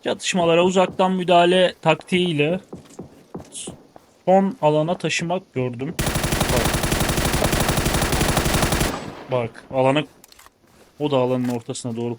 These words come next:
koşuyordu herhalde. Tamam. Dört kill. Hayatta da yirmi kişi var. Güzel. Güzel, keyifli başladık. Güzel, keyifli götürebilirsek.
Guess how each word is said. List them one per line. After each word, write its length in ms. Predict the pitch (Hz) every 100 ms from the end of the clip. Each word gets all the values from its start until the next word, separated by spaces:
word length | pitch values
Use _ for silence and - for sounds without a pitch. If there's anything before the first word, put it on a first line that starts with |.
| -
koşuyordu 440 | 123 - 123 113
herhalde. 520 | 120 117 117 131 160 175 - - - _ _ _ _ _ - _ - _ _ _ _ _ _ _ _ _
Tamam. 400 | 151 135 123 135 - _ -
Dört 280 | 214 202 -
kill. 280 | 185 185 - _ _ - _ -
Hayatta 440 | 160 180 - 196
da 80 | 196
yirmi 320 | 190 185 190
kişi 320 | - - 190
var. 480 | 151 151 190 - - - _ _ _ _ _ _ _ _ - _ _ _
Güzel. 360 | 233 190 160 156 - _ _ - _ _ _
Güzel, 260 | 185 190 170
keyifli 420 | 180 180 190 202
başladık. 420 | 175 - 165 190
Güzel, 360 | 170 175 185 190 -
keyifli 640 | - 175 185 - 185 180 - - - - _ _ _ _ _ _ _ _ _ _ _ _
götürebilirsek. 1160 | 156 160 170 170 180 196 196 - 185 196 -